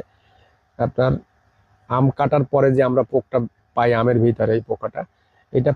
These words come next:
প্রতি মি-, লিটার পানির জন্য এক এম এল, মানে এক কেজির এক হাজার ভাগের এক ভাগ। তাহলে এটা আমরা মাপবো কিভাবে? যে বাচ্চাদের ঔষধ খায় না, এইটার মধ্যে কিন্তু এই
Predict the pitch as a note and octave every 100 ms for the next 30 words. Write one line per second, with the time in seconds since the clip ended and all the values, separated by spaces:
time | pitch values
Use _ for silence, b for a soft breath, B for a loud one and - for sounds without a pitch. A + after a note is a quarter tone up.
0 | - D#3 - F#3+ F#3 F3+ D3+ D3+ _ -
1 | D#3+ C3+ C#3+ D#3+ D#3+ - D3 D#3 D3+ D#3+
2 | F#3 F#3+ - D3+ - _ _ _ _ -
3 | C#3+ A#2+ G#2+ A2 A2+ B2 D3 D#3+ - C#3
4 | - - C#3+ D#3+ E3 B2+ - C3+ C#3+ C#3+
5 | D3 D3+ E3 F#3 C3 A2 G2+ F#2+ _ _
6 | _ _ _ - C3 C#3+ D#3 D#3 D#3+ D#3
7 | D3 D#3+ D#3+ F3 F3+ F#3 D3+ D3 E3 D#3
8 | D#3 C#3+ E3 - _ E3 E3 G3+ G3 D3
9 | D3 D#3 D#3 D3+ D3 D3+ D3+ C#3 F3 E3